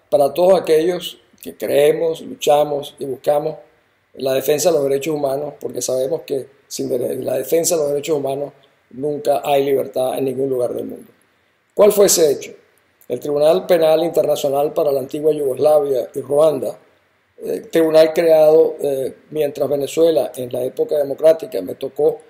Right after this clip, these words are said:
auspiciar la creación de ese tribunal, que buscaba, eh, sancionar, por una parte, y tra-, y tratar de impedir la continuación de la guerra,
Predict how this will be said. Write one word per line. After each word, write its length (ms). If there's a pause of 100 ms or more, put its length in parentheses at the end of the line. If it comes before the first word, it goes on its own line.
auspiciar 560
la 120
creación 360
de 80
ese 100
tribunal, 480 (520)
que 280
buscaba, 720 (200)
eh, 240
sancionar, 920
por 180
una 180
parte, 300
y 140
tra-, 240
y 100
tratar 560
de 80
impedir 540
la 100
continuación 540
de 100
la 80
guerra, 280